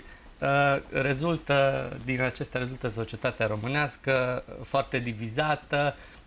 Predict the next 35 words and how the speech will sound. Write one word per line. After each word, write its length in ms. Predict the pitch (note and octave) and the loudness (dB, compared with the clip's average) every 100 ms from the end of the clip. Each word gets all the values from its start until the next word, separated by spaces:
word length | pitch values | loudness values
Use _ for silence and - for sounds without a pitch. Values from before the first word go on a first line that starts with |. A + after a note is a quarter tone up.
| - - | -20 -2
uh, 100 | C3+ C3 B2+ C3+ - | 2 2 2 -2 -6
care 380 | - D3+ C#3+ - | 0 2 2 0
îi 120 | D3 | -2
lipsește 540 | C#3 C3 - E3+ - D3 | -2 -6 -2 -2 0 0
un 360 | D3 D3 D3 - | 0 0 -2 -2
proiect 360 | C3+ C3+ C#3 - | 2 2 2 -4
comun. 400 | - A2+ A2 G2 G#2 | -2 0 0 -4 0
Nu 100 | D3+ | 4
avem 480 | D#3+ C3+ D3 D#3 - - - | 4 2 0 -2 -6 -14 -10
un 180 | - C#3 | -2 0
proiect 360 | - C3 C3 A2+ | 2 2 2 0
de 80 | A2 | -6
țară. 400 | - G2 G2 - | -2 -2 -2 -6
Un 140 | D#3+ | -6
proiect 240 | D#3+ F#3+ F#3 | -2 -2 -2
de 100 | D#3+ | -2
țară 260 | - F3 | 0 2
a 80 | D#3 | 2
fost, 260 | C#3 F#3 E3 | 0 -4 -2
de 80 | D3+ | -2
exemplu, 320 | D3+ D#3+ D#3 | -4 -4 -6
intrarea 400 | D3 E3 D3 C#3+ | -2 0 2 0
în 180 | D3 C#3+ C#3+ | 0 0 0
Uniunea 420 | C#3+ D3+ D3+ C#3 C3+ | -2 -2 0 0 2
Europeană 480 | B2+ C3+ - D#3+ | 0 0 0 0
și 160 | D#3 - | -2 -2
în 100 | C#3 | -2
nato. 360 | A#2 G2 - - - - - - | -2 -4 -10 -14 -14 -20 -20 -6
A 80 | G#2 | -4
fost 240 | - C#3 | 0 0
Marea 340 | D3 D#3+ D#3 D#3 | 2 2 4 2
Unire, 400 | D#3 C#3+ A#2 A#2 | 2 0 -2 -4
nu 100 | D#3+ | -2
mai 180 | E3+ D#3+ | 0 0
avem. 240 | D3+ C3 | 0 -2